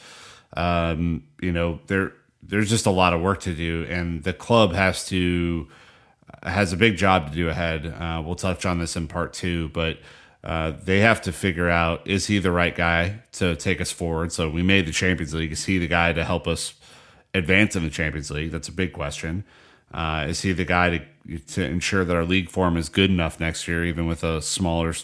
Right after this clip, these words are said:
you know, a, a smaller, less talented squad than maybe Liverpool or City, to, to remain in that competition? And then, you know,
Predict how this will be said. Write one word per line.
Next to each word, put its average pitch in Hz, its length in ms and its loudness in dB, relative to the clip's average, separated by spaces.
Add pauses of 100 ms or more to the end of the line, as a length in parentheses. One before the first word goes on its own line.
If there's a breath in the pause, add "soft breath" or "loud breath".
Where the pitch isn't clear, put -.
you 87 140 -2
know, 78 520 -4 (160)
a, - 40 -12
a - 560 -18
smaller, 90 400 2
less 82 200 -2
talented 82 400 -4
squad 82 300 -2
than 80 180 -4
maybe 78 340 -2
Liverpool 82 440 -6
or 78 80 -4
City, 80 500 0 (380 loud breath)
to, 87 260 -4 (120)
to 82 200 -4
remain 85 580 2
in 76 180 -4
that 78 180 -4
competition? 85 800 -4 (400 soft breath)
And 85 200 -2
then, 82 540 -2 (100)
you 90 120 -4
know, 82 280 -4